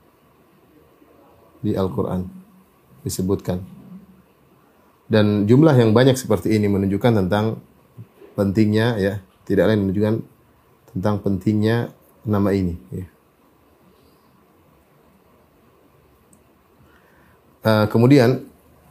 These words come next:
eh, <clears throat> sepanjang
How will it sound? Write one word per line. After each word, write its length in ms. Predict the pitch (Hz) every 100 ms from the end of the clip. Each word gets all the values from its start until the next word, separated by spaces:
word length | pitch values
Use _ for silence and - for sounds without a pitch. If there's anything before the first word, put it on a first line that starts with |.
| _ _ - - - _ _ -
eh, 440 | 120 113 110 110 104
<clears throat> 1500 | - 123 113 101 87 - _ _ _ _ _ _ _ _ -
sepanjang 720 | - 120 117 113 104 98 -